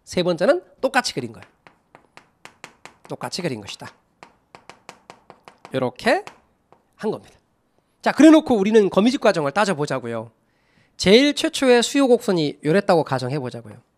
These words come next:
이랬다. 그럼 수요 곡선이 이런 상황에서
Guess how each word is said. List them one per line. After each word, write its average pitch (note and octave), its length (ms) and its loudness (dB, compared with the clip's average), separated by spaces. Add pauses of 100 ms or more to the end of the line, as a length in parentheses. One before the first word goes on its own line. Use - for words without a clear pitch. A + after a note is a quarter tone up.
(1080)
이랬다. B2+ 440 -6 (720)
그럼 D#3+ 140 -10
수요 C4+ 200 0
곡선이 A#3 280 -2
이런 G3+ 200 2
상황에서 G3+ 680 0